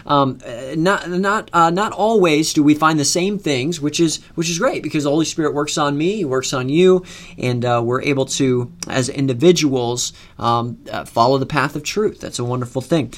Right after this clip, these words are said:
Hey, go ahead and notice chapter two and verse nine. Notice what the Bible says here. "And out of the ground made the Lord God to grow every tree,"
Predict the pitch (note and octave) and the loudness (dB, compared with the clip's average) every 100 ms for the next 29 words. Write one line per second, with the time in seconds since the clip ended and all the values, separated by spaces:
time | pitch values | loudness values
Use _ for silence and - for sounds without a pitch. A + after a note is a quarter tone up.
0 | - C4 C4 C4+ G4+ A3 G3 D3+ - - | -2 2 6 6 6 4 4 4 2 0
1 | G3 B3 - F3+ E3 D#3+ - - - A#3 | 2 0 0 2 2 0 -12 -8 -2 6
2 | F#3+ C3+ A#2+ F3+ - - - - D3 D3 | 6 8 4 0 -8 -20 -14 -2 0 0
3 | C3+ F3 F#3 F3 - D#3 D#3 A#2+ E2+ A2 | 2 2 2 0 -2 2 2 2 -2 -6
4 | F#3+ F4 D#4+ A3+ - D#3 D#3+ D#3 D3 C3 | -4 -2 0 0 -2 -8 0 2 2 2
5 | - C3 - A2 G#2+ C3+ - A#3+ E4+ B3+ | 0 0 0 2 0 0 0 0 2 -2
6 | E3+ D#3+ C#3+ A#2+ A2+ E3 - - - - | 2 4 6 4 2 -2 -6 -18 -20 -2
7 | E3 E3 E3 G3 C#4 C#4 A3 F#3+ D#3 D#3+ | 2 6 6 6 4 4 2 2 2 2
8 | D3+ E3 A3 A#3 A3 - - C4 F3+ C#3 | 4 2 0 -6 -2 -4 0 4 6 6
9 | D#3 | 4